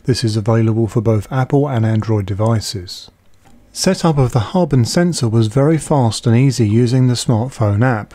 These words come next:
In fact, you can see it going on here in real time in the background.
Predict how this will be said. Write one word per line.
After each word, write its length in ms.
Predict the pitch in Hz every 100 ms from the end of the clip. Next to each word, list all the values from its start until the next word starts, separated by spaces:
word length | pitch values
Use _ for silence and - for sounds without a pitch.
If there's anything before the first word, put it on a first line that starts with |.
| -
In 140 | 147 123
fact, 320 | 160 165 -
you 60 |
can 180 | 143 151
see 240 | 143 - 185
it 100 | 170
going 320 | 139 139 127
on 180 | 120 113
here 360 | - 160 131
in 180 | 107 107
real 240 | 127 180
time 380 | 151 127 107 107
in 100 | 110
the 80 | 101
background. 720 | - 127 135 117 98 92 90